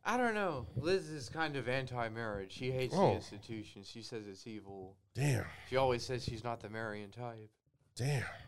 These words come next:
Speaker 2: That's, that's refreshing to hear.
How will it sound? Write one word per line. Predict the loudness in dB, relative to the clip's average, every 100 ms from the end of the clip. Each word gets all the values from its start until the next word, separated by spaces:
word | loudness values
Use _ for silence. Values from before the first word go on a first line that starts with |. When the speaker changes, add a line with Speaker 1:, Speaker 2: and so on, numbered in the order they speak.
| -18 -20 -20 _ -6
Speaker 2:
That's, | -2 -2 -4 -12 _ -20 -20 -20 -20 _ _ _
that's | -8 -6
refreshing | -4 0 2 4 4
to | 4
hear. | 4 2